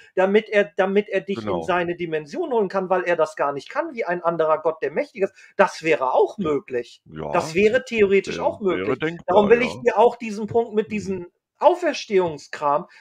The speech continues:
Speaker 1: wegnehmen,
Speaker 2: Mhm.
Speaker 1: nur weil jemand von den Toten auferstanden ist.
Speaker 2: Ja.
Speaker 1: Äh, heißt das noch lange nicht, dass er
Speaker 2: Ja.
Speaker 1: irgendwie Gott ist, weil
Speaker 2: Ja, ja.
Speaker 1: man würde jetzt auch nicht einen Graf Dracula anbeten, weil er von den
Speaker 2: Mhm.
Speaker 1: Toten aufersteht
Speaker 2: Ja. <laughs>
Speaker 1: oder
Speaker 2: Es
Speaker 1: irgendein
Speaker 2: gibt
Speaker 1: Zombie oder sonst wen.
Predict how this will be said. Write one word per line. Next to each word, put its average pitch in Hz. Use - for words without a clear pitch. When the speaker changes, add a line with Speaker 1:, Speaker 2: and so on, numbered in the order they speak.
Speaker 1:
wegnehmen, 175
Speaker 2:
Mhm. 110
Speaker 1:
nur 233
weil 226
jemand 220
von 214
den 185
Toten 359
auferstanden 156
ist. 117
Speaker 2:
Ja. 85
Speaker 1:
Äh, 208
heißt 214
das 208
noch 196
lange 208
nicht, 190
dass 170
er 170
Speaker 2:
Ja. 185
Speaker 1:
irgendwie 165
Gott 269
ist, 220
weil 185
Speaker 2:
Ja, 101
ja. 123
Speaker 1:
man 190
würde 202
jetzt 202
auch 196
nicht 196
einen 170
Graf 139
Dracula 214
anbeten, 175
weil 170
er 160
von 160
den 147
Speaker 2:
Mhm. 175
Speaker 1:
Toten 240
aufersteht 147
Speaker 2:
Ja. 170
<laughs> -
Speaker 1:
oder 202
Speaker 2:
Es -
Speaker 1:
irgendein 190
Speaker 2:
gibt 170
Speaker 1:
Zombie 254
oder 185
sonst 269
wen. 123